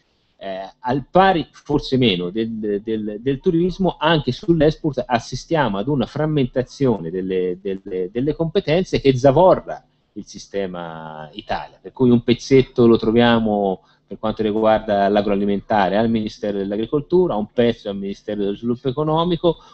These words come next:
un pezzo lo troviamo alla, eh, al Ministero degli, degli, degli Esteri. Allora, il mio auspicio e anche il mio impegno come Presidente della Commissione, eh, Agricoltura, e per questo sull'Expo abbiamo,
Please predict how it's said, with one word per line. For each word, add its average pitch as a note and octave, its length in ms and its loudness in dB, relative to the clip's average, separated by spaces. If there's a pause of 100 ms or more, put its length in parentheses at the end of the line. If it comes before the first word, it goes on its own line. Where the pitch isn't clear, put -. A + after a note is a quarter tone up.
(100)
un D3+ 160 4
pezzo D3+ 400 -2
lo B2+ 80 0
troviamo C3 680 2 (300)
alla, A2+ 1200 2
eh, C3+ 80 -10
al C3+ 80 -4
Ministero B2+ 580 -2
degli, G2+ 720 -4
degli, F#2+ 580 -6
degli A2+ 280 -2
Esteri. F2+ 320 -10
Allora, C3 400 4
il C3+ 100 4
mio E3 160 8
auspicio D#3+ 760 4
e A2+ 300 -2
anche C3 360 -4
il A#2 80 -2
mio B2+ 160 -2
impegno G#2+ 760 -6
come G2+ 260 -4
Presidente G#2+ 840 -2 (540)
della G2+ 180 4
Commissione, G2+ 1040 2
eh, F#2 500 -4
Agricoltura, G#2 580 -2
e - 20 -12
per G#2+ 180 -2
questo C3 400 2
sull'Expo A2 800 4
abbiamo, G#2+ 840 0